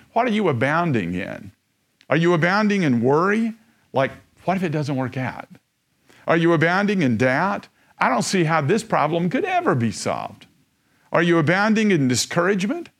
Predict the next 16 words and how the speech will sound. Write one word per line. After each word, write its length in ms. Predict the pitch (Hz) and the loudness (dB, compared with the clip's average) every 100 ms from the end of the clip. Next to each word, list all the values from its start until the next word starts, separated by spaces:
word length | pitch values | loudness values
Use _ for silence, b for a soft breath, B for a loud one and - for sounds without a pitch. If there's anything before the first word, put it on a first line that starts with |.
| _ _ _ - | _ _ _ -6
It's 160 | 202 - | -6 -2
been 200 | 220 202 | -2 0
too 220 | 220 208 | 0 0
long, 420 | 208 196 143 113 | 2 2 2 0
and 140 | 117 | 0
the 60 | 127 | -2
challenge 520 | - 185 180 175 143 | -2 -2 -2 -2 0
has 240 | 131 127 - - | -2 -4 -10 -8
been 200 | 151 175 | -2 -2
too 200 | 160 170 | -2 -2
great, 380 | 143 156 160 139 | -2 0 0 0
and 140 | 123 | -2
habits 440 | 117 185 180 117 - | -2 -2 -2 -2 -4
have 140 | 123 | -4
gotten 420 | 123 139 147 127 - B B | -2 0 0 -4 -4 B B
too 340 | 202 190 165 | 0 0 0